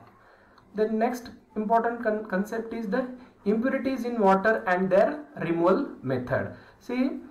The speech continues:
there are four different types of the impurity. Suspended impurity, it can be removed by filtration techniques.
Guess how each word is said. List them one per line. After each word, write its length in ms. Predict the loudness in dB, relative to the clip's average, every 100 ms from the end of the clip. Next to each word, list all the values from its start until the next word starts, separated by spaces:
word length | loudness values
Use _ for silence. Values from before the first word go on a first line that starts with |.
| -20 -20 -12
there 240 | 2 4 6
are 420 | 6 6 2 -4 -16 -20 _ _ _ _ -20 -20 -18 0
four 200 | 4 4
different 360 | 4 0 -2 0
types 240 | 0 0
of 160 | 0 4
the 60 |
impurity. 680 | 4 4 2 0 0 -4 -6 -10 _
Suspended 600 | -6 -6 2 2 4 2
impurity, 600 | 0 -4 -4 -4 -2 -4 -6 -12 -6
it 200 | -4 0
can 220 | 0 2
be 140 | 0 0
removed 340 | 0 0 0
by 160 | 2 0
filtration 600 | 0 -4 -4 -6 -8 -4
techniques. 500 | -6 -4 -6 -8